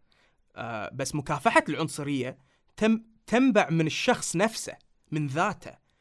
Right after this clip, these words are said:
فإذا أنا استوعبت إن في مشكلة، آم، هذا اللي، again، نرجع حق فكرة إن الواحد لازم يكون عارف هو شنو قاعد يقول،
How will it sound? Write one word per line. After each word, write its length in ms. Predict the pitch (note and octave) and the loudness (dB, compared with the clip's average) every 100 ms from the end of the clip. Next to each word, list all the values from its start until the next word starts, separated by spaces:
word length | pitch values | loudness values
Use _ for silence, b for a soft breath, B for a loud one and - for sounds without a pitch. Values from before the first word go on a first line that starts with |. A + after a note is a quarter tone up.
| b b b | b b b
فإذا 640 | - D#3+ C#3 - _ D3+ D3+ | -8 -2 0 -2 _ -4 0
أنا 240 | F#3 B3+ | 2 2
استوعبت 500 | G3 - D3 F#3+ - | 2 0 2 2 0
إن 140 | C#3+ C3 | -4 -4
في 160 | G3+ | -2
مشكلة، 520 | D3+ B2 - E3+ A2 - _ _ _ _ _ _ _ _ _ _ - | -2 -4 -2 -2 -4 -8 _ _ _ _ _ _ _ _ _ _ -12
آم، 480 | A#2 A2 G#2+ G#2+ - | -10 -10 -12 -14 -2
هذا 200 | F#3+ F#3 | 0 2
اللي، 340 | D3+ C#3+ - - _ - | 0 -2 -4 -14 _ -10
again، 120 | C#3+ | -6
نرجع 440 | B2 C3 D#3+ D3 - | -4 -2 -2 -2 -4
حق 220 | D#3 - | -6 -8
فكرة 340 | F#3 - D3 - | -8 -6 -8 -6
إن 100 | C#3+ | -4
الواحد 420 | C#3+ D#3+ - C3+ | 0 0 -2 -2
لازم 340 | D3+ E3 D3 | -2 0 -2
يكون 300 | D3+ - F3 | -4 -4 -4
عارف 420 | B2+ D#3 F#3+ E3+ D#3+ | -4 -2 -2 -2 -4
هو 140 | D3+ | -4
شنو 240 | B2+ D#3 | -4 -6
قاعد 240 | C#3 B2 B2 | -4 -6 -8
يقول، 420 | B2 C3+ B2+ | -6 -6 -6